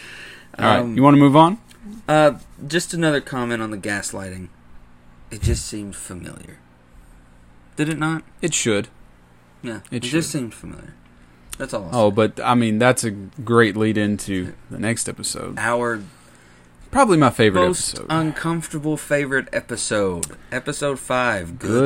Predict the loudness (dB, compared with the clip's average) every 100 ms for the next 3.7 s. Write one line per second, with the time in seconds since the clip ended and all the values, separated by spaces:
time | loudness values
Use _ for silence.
0 | 2 0 0 0 0 0 -2 -2 -4 -4
1 | -6 -8 -12 -14 -16 -20 -20 -14 -8 -4
2 | -4 -8 -20 -20 -20 -14 -12 -10 -6 -4
3 | -2 -2 -4 -4 -2 0 -2